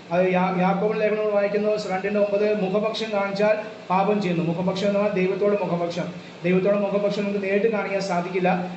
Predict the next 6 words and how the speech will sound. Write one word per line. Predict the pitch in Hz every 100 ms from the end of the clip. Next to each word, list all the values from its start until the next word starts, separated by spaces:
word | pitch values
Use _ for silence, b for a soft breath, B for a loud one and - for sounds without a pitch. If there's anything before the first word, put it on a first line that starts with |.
| -
അത് | 185
കാണിക്കുന്നത് | 190 185 185 190 202
ദൈവദാസന്മാരോടും | 185 185 185 190 185 196 190 190 196 220 233 - B 175
അതേ | 180 185
വിശ്വാസികളോടും | 180 - 185 185 196 190 202 220 233 -
ദൈവവചനത്തോടും. | 190 214 220 196 185 214 208 175